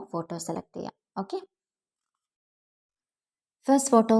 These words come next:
സെലക്ട് ചെയ്താൽ നിങ്ങൾക്കുള്ള സന്ദേശമായിട്ട് വരുന്നത് ഈ ഒരു സമയത്ത് നിങ്ങൾ ചില ബുദ്ധിമുട്ടുള്ള സാഹചര്യത്തിൽ കൂടി ആയിരിക്കാം കടന്നു പോകുന്നുണ്ടാവുക.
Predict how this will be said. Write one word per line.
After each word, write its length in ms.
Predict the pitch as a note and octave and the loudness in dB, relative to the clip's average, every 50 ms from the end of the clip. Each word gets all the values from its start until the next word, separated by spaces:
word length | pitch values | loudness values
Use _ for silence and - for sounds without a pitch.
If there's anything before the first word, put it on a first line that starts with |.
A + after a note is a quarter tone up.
| A3+ G#3+ | 4 4
സെലക്ട് 320 | G#3+ G#3+ F#3+ F#3+ F#3 - | 2 0 -2 -2 -2 0
ചെയ്താൽ 180 | F#3+ G3 G3 F#3+ | 2 2 2 2
നിങ്ങൾക്കുള്ള 380 | F#3 F3+ F#3 F#3 F3+ F#3+ G3 | 2 0 -2 0 2 2 2
സന്ദേശമായിട്ട് 640 | F#3+ F#3+ F#3+ F3+ E3+ F3+ F3+ F3+ - G3 F#3+ F#3+ G3+ | 2 0 0 -2 0 0 -2 0 0 0 0 0 -2
വരുന്നത് 480 | G3 F3+ F3 E3+ F3 F3 F3 E3+ E3+ G3 - | -2 -2 -2 -2 -2 -4 -4 -4 -6 -6 -4
ഈ 100 | - G3+ F#3+ F#3+ | -2 0 0 2
ഒരു 120 | F#3+ G#3 | 2 0
സമയത്ത് 600 | G3+ - - F#3 F3+ G3 G#3+ G#3 G#3 - - F3+ F3+ G#3+ D#4+ - - - _ _ _ _ _ - | 0 0 0 0 2 2 2 0 -2 -4 -6 -4 -2 -2 -2 -4 -6 -20 _ _ _ _ _ -6
നിങ്ങൾ 180 | G3+ G#3 G3 G3 G#3 | -2 -2 0 0 0
ചില 240 | G3+ - G#3 F#3 F#3+ F#3+ F#3+ F#3 F#3 F3+ - - _ _ _ _ - _ - - | 0 2 2 2 2 2 2 0 0 -2 -2 -6 _ _ _ _ -20 _ -12 -6
ബുദ്ധിമുട്ടുള്ള 500 | - G3 A3 A#3+ A#3+ A#3 A#3 A#3 A3 G#3+ | 2 2 4 6 6 4 6 4 4 2
സാഹചര്യത്തിൽ 580 | G#3+ A3 G3 F#3+ F#3+ F3+ F3+ - F#3 F3+ F#3+ G3 | 4 2 0 2 2 0 -2 -4 -4 -2 -4 -4
കൂടി 260 | F#3+ - F#3 F3+ F3+ F3+ | -4 -4 -4 -2 -2 -2
ആയിരിക്കാം 480 | E3+ E3+ F3 F3+ F#3+ F#3+ - G#3+ A3 A3 | -2 -2 0 -2 -2 0 2 2 2 2
കടന്നു 300 | G3+ F3+ F3 F3 F3 F3 | 0 -2 -4 -4 -6 -6
പോകുന്നുണ്ടാവുക. 680 | - F3 E3+ E3+ F3+ F3+ F3 E3 E3+ E3+ E3+ D#3 E3 | -6 -6 -6 -4 -6 -6 -6 -4 -2 -2 -2 0 0